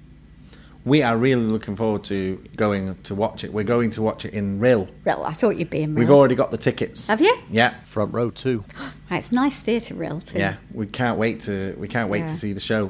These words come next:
Speaker 1: It
Speaker 2: And
Speaker 1: sounds really exciting, really
Speaker 2: Yeah.
Speaker 1: good.
Speaker 2: I'm doing a few, couple of more things on my own.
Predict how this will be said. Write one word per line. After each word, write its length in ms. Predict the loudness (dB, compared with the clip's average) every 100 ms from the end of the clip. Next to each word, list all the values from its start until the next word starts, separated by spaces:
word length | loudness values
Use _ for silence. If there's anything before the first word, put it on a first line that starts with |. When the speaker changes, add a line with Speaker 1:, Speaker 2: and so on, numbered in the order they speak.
| -6
Speaker 1:
It 40 |
Speaker 2:
And 100 | -8
Speaker 1:
sounds 400 | 0 2 4 2
really 260 | 2 2 0
exciting, 580 | -4 -4 -4 -4 -6 -8
really 140 | 2 4
Speaker 2:
Yeah. 140 | 4
Speaker 1:
good. 260 | 2 -2 -2 -12 0
Speaker 2:
I'm 220 | 2 4
doing 220 | 2 0
a 20 |
few, 380 | -2 -4 -2 -2
couple 400 | -2 -8 -4 -4
of 120 | -2
more 200 | -2 -2
things 360 | -2 -2 -2 -2
on 80 | -2
my 220 | -2 -2
own. 340 | -2 -2 -4